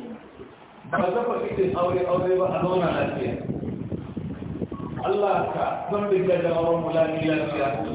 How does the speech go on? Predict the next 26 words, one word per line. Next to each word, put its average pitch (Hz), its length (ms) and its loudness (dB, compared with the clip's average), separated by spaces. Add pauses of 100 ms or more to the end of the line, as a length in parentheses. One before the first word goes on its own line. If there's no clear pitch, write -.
(220)
Cikin 185 280 0
alkhairi 160 440 -2
da 156 80 0
albarka - 340 0
ya 147 140 2
rabbal - 280 0
alamin. - 500 0 (760)
Sai 190 180 4
Allah 208 220 6
ya 208 80 4
ce, 208 260 2
"Ya 240 160 2
ga 240 140 2
akwai 208 280 2
aya, 202 500 6 (720)
amma 185 340 4
ga 185 80 4
masu - 260 2
tunani." 113 460 -4 (1300)
Aya 285 400 4
ta 240 180 0
uku - 240 -2 (120)
a - 60 0
cikin 226 260 -4
wannan 226 320 0
jerin 165 580 0